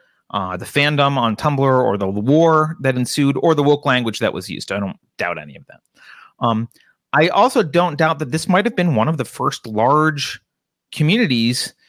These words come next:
to distill, regurgitate, and normalize some of the invectives and other language characteristics of,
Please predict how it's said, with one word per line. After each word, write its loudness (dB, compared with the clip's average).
to 0
distill, 2
regurgitate, 0
and 2
normalize 2
some -2
of 0
the -2
invectives -2
and -2
other 2
language -2
characteristics -4
of, -6